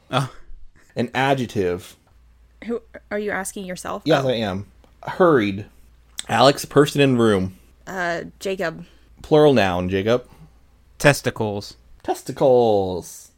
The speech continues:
Speaker 2: Noun. Podcast.
Speaker 3: Oh. <laughs> How nice.
Speaker 2: Alex, a noun. Or no, sorry, an adjective.
Speaker 3: Exclusive.
Speaker 2: Ooh. Jacob, a adverb again.
Speaker 1: Adverb.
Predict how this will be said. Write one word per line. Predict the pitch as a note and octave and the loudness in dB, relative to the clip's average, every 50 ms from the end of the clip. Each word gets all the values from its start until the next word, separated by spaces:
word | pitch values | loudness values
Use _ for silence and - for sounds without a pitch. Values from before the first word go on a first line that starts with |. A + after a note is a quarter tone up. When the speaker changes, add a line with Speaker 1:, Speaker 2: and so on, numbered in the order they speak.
| _ _ _ - | _ _ _ -6
Speaker 2:
Noun. | - A2 A2+ A#2 A#2 G#2+ G#2 F#2+ F2+ F2+ F2+ F2+ - _ _ _ _ _ _ _ _ _ _ - | -4 -2 0 2 2 2 0 0 -2 -4 -8 -12 -16 _ _ _ _ _ _ _ _ _ _ -2
Podcast. | - D#4+ D4+ - - A2 F2+ F2+ - - - - - _ _ _ _ _ _ _ _ _ _ - | 0 0 0 2 0 -4 -4 -4 -6 -8 -12 -20 -20 _ _ _ _ _ _ _ _ _ _ -8
Speaker 3:
Oh. | - A4+ A#4 - - C#5 - - - - - - - - - | 0 4 4 4 4 2 -4 -6 -8 -10 -16 -16 -14 -16 -16
<laughs> | - - - - - _ _ - | -16 -18 -20 -20 -20 _ _ -16
How | - - F4+ | -12 -8 -6
nice. | D#4+ G3+ E3+ D3+ E3 - - - - _ _ _ - | -6 -4 -6 -6 -8 -10 -12 -14 -16 _ _ _ 2
Speaker 2:
Alex, | A#2+ A#2 A#2+ C3+ - C#3+ | 2 4 4 4 2 2
a | B2+ | 2
noun. | B2 A#2 G2+ F#2 F2 F#2 G2+ G2+ - _ _ - - | 2 2 2 2 0 -4 -6 -10 -14 _ _ 0 2
Or | C3 C3+ | 4 4
no, | C3+ C3+ B2 | 6 4 4
sorry, | - C3 A2+ G#2+ G#2 | 4 4 4 4 4
an | A2 A2+ | 2 2
adjective. | A2 A2 G#2 G2 - G#2 G#2+ - - - _ _ _ _ _ _ _ _ - | 0 0 -2 -2 -4 -6 -6 -8 -10 -18 _ _ _ _ _ _ _ _ -12
Speaker 3:
Exclusive. | G#3+ - - - - - A3+ A3+ A#3 - - G3 F3+ F3+ F3+ F#3+ G#3 F#3 - - _ - | -12 -10 -10 -10 -8 -4 -4 -4 -4 -4 -6 -8 -8 -8 -10 -12 -14 -18 -20 -20 _ -14
Speaker 2:
Ooh. | G2+ G#2 A#2+ G2+ E2 D#2+ E2+ G2 - _ _ _ _ _ _ _ - | -12 -10 -8 -8 -8 -10 -12 -14 -16 _ _ _ _ _ _ _ -10
Jacob, | - A2+ A#2 A#2 D3 F#3 F#3 - - _ _ _ _ _ _ _ _ - _ _ - | -6 -4 -2 0 0 -2 -2 -4 -12 _ _ _ _ _ _ _ _ -20 _ _ -6
a | G#2+ G#2+ G#2+ - - | -6 -4 -4 -4 -2
adverb | A2 G#2+ G2+ F2+ F2+ F2 E2 E2+ - - _ _ - | -2 -2 -2 -2 -4 -8 -8 -10 -12 -16 _ _ -12
again. | F#2+ F#2+ F2+ D#2 D#2+ F#2+ - _ _ _ _ _ - | -8 -6 -6 -6 -6 -8 -12 _ _ _ _ _ -8
Speaker 1:
Adverb. | A2+ A2 G2+ F#2+ G2 F#2+ F#2 F#2+ F#2 | -6 -6 -6 -6 -8 -8 -8 -8 -10